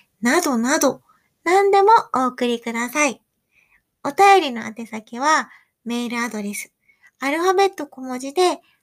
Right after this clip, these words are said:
長谷川ロミ六三アットマークジーメールドットコムです。お便りお待ちしております。それでは、明日もいいうんちが出て、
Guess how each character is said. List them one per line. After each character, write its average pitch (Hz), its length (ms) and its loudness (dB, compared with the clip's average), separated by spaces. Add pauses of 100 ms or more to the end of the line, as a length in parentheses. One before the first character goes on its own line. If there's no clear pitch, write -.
長 - 200 -10
谷 294 140 0
川 277 300 2
ロ 254 120 -2
ミ 233 200 -4 (640)
六 - 240 -10
三 277 400 -6 (600)
ア 233 60 -8
ッ 233 100 -12
ト 240 140 -6
マ 233 220 -4
ー - 20 -8
ク 311 460 -4 (480)
ジ 247 220 -4
ー - 20 -6
メ 240 260 -4
ー 226 60 -6
ル 339 280 -2 (200)
ド 240 100 -8
ッ 220 140 -12
ト 202 160 -6
コ - 140 -10
ム 381 180 2
で 277 220 2
す。 - 200 -18 (880)
お 233 60 -12
便 208 300 -10
り 294 180 2 (480)
お 233 100 -6
待 226 180 -4
ち 226 140 -10
し - 80 -10
て 233 100 -10
お 220 60 -6
り 226 160 -2
ま 220 260 -4
す。 - 240 -10 (1300)
そ - 200 -10
れ 285 80 -2
で 381 80 4
は、 440 40 6 (800)
明 247 120 -6 (240)
日 - 0 -
も 226 180 -10
い 330 240 0
い 370 60 4
う 339 80 -4
ん 311 80 -10
ち 269 160 -6
が 254 160 -4
出 339 160 0
て、 403 80 4